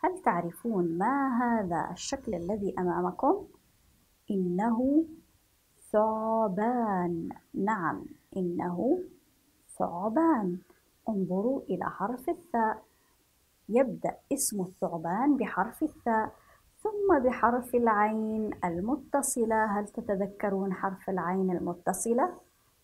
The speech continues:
إذن هذا هو الثعبان،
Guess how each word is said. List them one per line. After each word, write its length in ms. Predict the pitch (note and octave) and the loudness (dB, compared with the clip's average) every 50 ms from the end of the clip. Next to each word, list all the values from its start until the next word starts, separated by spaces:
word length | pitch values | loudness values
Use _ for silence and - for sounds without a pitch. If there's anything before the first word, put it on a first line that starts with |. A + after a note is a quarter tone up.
| _ _ _ _ | _ _ _ _
إذن 300 | F#3 E3 E3+ G3+ B3+ D4+ D#4+ - - - - _ _ _ | -8 -2 2 4 6 6 4 4 -6 -16 -20 _ _ _
هذا 360 | _ - D#4 D#4 A#3 F3 E3+ | _ 2 4 4 4 4 2
هو 240 | E3 E3 F3 D3+ - | -2 -2 -2 -4 -6
الثعبان، 760 | - F3 - - F3+ E3 E3+ E3+ E3 F3+ F3 E3+ G3 A3+ D#4 | -6 -6 -4 -2 -2 -2 -2 -2 -2 2 2 2 4 4 4